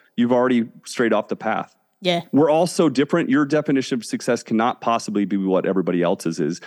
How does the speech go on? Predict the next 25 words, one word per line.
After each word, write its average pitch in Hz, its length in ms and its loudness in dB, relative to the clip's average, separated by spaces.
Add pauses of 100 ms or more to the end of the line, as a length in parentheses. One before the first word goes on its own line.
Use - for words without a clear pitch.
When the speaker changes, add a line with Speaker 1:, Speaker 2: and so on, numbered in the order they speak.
(100)
Speaker 1:
And 123 80 2
I 123 40 2
promise 180 460 0
you, 120 160 6
if 110 120 0
you 117 80 4
use 139 200 2
their 131 140 2
definition, 156 560 -2
you 135 100 2
won't 120 200 0
be 110 100 -2
fulfilled, 80 520 -2 (220)
Speaker 2:
Mm. 214 220 4
Speaker 1:
you 107 80 4
know? 92 260 2 (680)
And 139 140 2
so, 156 220 4
like, 127 360 0
I 131 80 2
mean, 143 280 2
the 135 120 4
world's 151 340 2
perception 123 460 -2
is 117 280 0